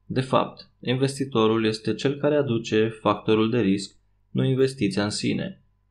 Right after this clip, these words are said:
Unui investitor bun îi place să urmărească activitatea unui investitor riscant,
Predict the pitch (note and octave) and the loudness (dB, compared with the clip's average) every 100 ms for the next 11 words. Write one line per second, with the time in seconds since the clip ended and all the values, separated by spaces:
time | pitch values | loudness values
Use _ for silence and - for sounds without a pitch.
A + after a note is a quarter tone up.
0 | _ - B2 C3+ C3 C3 C3 - C3 D#3 | _ -6 -2 0 0 -2 -4 -6 0 2
1 | D3+ G#2+ G#2 G#2 G#2 F#2+ A#2 C#3 C#3 C#3 | 2 2 0 0 -4 0 0 0 -2 0
2 | C3+ C3+ A2+ G#2+ G#2+ A#2 A2 A#2+ A#2+ - | 0 2 2 2 0 -6 -6 -4 -4 0
3 | G2 F#2+ G#2+ A2 G#2+ G2+ G#2 A2 G2 F#2+ | -2 0 -2 0 -2 -2 -4 -4 0 0
4 | F#2 - A2 F#2+ - | 0 -2 0 0 -4